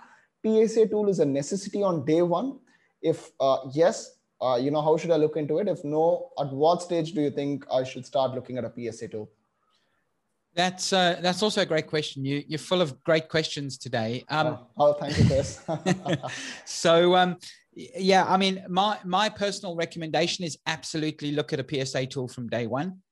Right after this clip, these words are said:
Speaker 2: um, because a P S A tool is, is, is gonna, you know, like I said, uh, earlier on, it's a business management tool. So it's gonna help you to, um, uh, you know, manage your entire business. So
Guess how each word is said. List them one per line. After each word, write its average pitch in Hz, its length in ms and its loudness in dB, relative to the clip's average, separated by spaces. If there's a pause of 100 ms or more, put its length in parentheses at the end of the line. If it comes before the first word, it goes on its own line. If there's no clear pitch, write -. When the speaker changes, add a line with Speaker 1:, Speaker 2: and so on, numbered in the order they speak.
(280)
Speaker 2:
um, 135 340 -2
because 151 260 -2
a 160 60 0
P 180 220 0
S 165 120 -2
A 151 120 0
tool 139 260 -6
is, 131 340 -6
is, 127 300 -10 (180)
is 143 280 -8
gonna, 139 340 -4 (120)
you 170 100 -2
know, 147 120 0
like 135 120 -2
I - 40 -10
said, 143 200 0
uh, 131 340 -4
earlier 127 200 -2
on, 131 160 -4
it's 117 120 -10
a 120 60 -14
business 131 320 -8
management 123 400 -8
tool. 101 160 -14
So - 100 -14
it's - 80 -14
gonna 127 140 -4
help 131 280 -6
you 127 120 -6
to, 117 340 -4 (380)
um, 117 260 -8 (320)
uh, 113 60 -10 (100)
you 143 140 -6
know, 123 100 -4
manage 120 400 -4
your 120 240 -2
entire 113 720 -8 (180)
business. 110 360 -10
So 135 180 -2